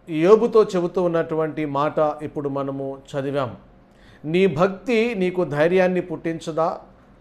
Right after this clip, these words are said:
నీవు జీవించినటువంటి యథార్థమైనటువంటి జీవితము నీకు, లేక నీకు నిరీక్షణాస్పదము కాదా?" అని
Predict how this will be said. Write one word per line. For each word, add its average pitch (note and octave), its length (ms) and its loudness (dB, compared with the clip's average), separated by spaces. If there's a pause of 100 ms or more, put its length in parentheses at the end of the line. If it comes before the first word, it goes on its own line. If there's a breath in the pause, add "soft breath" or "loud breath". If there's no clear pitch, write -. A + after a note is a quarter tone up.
(680 soft breath)
నీవు G3 280 6
జీవించినటువంటి G#3 1120 0
యథార్థమైనటువంటి F3+ 1300 2
జీవితము F3+ 680 -4
నీకు, E3 500 -4 (100)
లేక D#3+ 220 0
నీకు E3+ 640 -2
నిరీక్షణాస్పదము E3+ 1200 0
కాదా?" D#3 420 2
అని D3+ 420 0